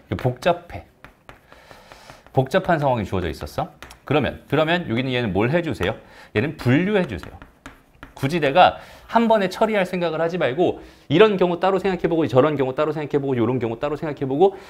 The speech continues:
해서 마지막에 그거 다 모아면 되겠어? 더하면 되겠죠. 그냥 그런 느낌. 그 다음에 또 어떤 방법이 있냐면, 어, 뭐 분류하기도 좀 힘들어. 이럴 때는 수형도라는 게 있거든. 수형도라는 게 있습니다. 수형도를 뭐 해주세요? 그려주세요. 뭐 요런 느낌.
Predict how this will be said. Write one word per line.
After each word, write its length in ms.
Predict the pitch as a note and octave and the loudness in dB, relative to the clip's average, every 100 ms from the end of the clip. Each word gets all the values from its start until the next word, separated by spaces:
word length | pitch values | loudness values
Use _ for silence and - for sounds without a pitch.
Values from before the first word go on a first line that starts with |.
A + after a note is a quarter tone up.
| - | -4
해서 100 | E3+ | 0
마지막에 380 | D#3 C3 D#3 D#3+ | 2 0 0 -2
그거 140 | D3 C#3 | 0 0
다 120 | B2+ | 0
모아면 240 | A#2 A#2 | 0 0
되겠어? 440 | A2+ G#2 - G3 - | -2 -4 -4 -6 -10
더하면 320 | - D#3+ E3 C#3 | -4 -2 -2 -4
되겠죠. 460 | F#2+ E2+ - - - _ | -4 -4 -6 -14 -14 _
그냥 120 | C#3+ | -4
그런 200 | C3+ C#3+ | 2 2
느낌. 300 | F#2 - - - - - - - - - | 0 -6 -12 -14 -18 -18 -14 -16 -16 0
그 80 | F3+ | 4
다음에 380 | G3 C#3+ D#3+ - - - - | 6 4 0 -8 -20 -4 6
또 120 | D#3 | 8
어떤 240 | C3 G#3+ | 8 6
방법이 360 | G3 F#3 F3+ E3+ | 4 2 0 0
있냐면, 480 | B2 B2 F#3 F2+ - - | 0 0 0 0 -4 -2
어, 640 | G2+ G2+ F#2+ F#2 F2 E2 D#2+ | 0 2 4 2 2 -2 -2
뭐 100 | F#2+ | -4
분류하기도 480 | F#2+ E3 F#3+ F3+ C#3 | -2 0 2 0 -2
좀 140 | C#3+ | -6
힘들어. 340 | D3 A3+ - - - _ | -4 -2 -2 -6 -10 _
이럴 120 | B2+ D#3 | -4 0
때는 260 | C#3 C#3 - - - - - | -2 -2 -6 -18 -20 -20 -18
수형도라는 1040 | - - A#3 A3+ A3 A#3 A3+ B2+ C3 B2+ | -14 -4 0 0 0 0 0 2 0 2
게 60 | G2 | -2
있거든. 260 | D2 B2 - - - - - - _ | -4 -8 -12 -20 -20 -20 -20 -20 _
수형도라는 760 | - G#3 G#3 G3 C#3+ C#3 A#2 G#2+ | -10 -4 -2 -2 -2 -2 -2 -4
게 60 | |
있습니다. 340 | D2+ D2+ D2+ - - - - | -6 -8 -8 -8 -16 -20 -20
수형도를 600 | - A#3 A3+ G#3+ F3+ F3 | -4 0 0 0 0 0
뭐 160 | G#2+ F#2+ | 0 0
해주세요? 280 | F2 G#2 D3+ - | -2 -6 -10 -6
그려주세요. 640 | - C#3 E3 G#2 - - - _ _ | 0 2 2 -2 -10 -16 -20 _ _
뭐 100 | D3 | 0
요런 220 | - A2+ | 0 0
느낌. 240 | E2+ - | -4 -10